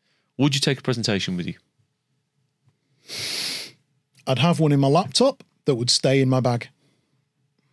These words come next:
Speaker 2: But my preparation before the meeting would be such that if I was called upon and required to make a presentation, I would have an absolutely blinding one.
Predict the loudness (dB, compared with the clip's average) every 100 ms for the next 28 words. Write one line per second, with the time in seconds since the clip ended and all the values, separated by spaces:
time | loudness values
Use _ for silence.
0 | _ _ _ _ -20 -20 _ -2 -2 -2
1 | 0 0 0 0 2 4 6 4 2 0
2 | 0 0 2 2 4 4 4 2 2 0
3 | 0 0 0 0 -4 -6 -6 -6 _ _
4 | 0 0 2 4 6 6 4 -2 0 4
5 | 4 4 4 4 4 2 4 6 4 4
6 | 2 0 -2 -2 -2 0 0 0 0 -4
7 | -4 -2 -2 -2 -6 -6 -8 -10 _ -6
8 | -6 -2 -2 0 0 0 0 -4 -8 -8
9 | _ _ -6 -4 -6 -8 -8 -10